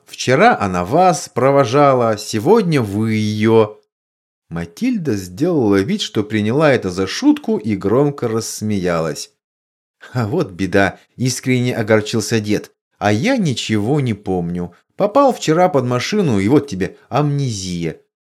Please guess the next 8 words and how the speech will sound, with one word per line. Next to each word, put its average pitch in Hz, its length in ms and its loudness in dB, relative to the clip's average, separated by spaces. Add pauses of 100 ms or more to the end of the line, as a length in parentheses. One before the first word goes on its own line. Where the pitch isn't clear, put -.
(120)
А 139 260 -2
вы, 233 280 -2
прекрасная 220 760 2
дама, 202 360 4
что-то 202 300 0
скрываете 139 1080 2
от 139 140 0
меня». 123 560 -2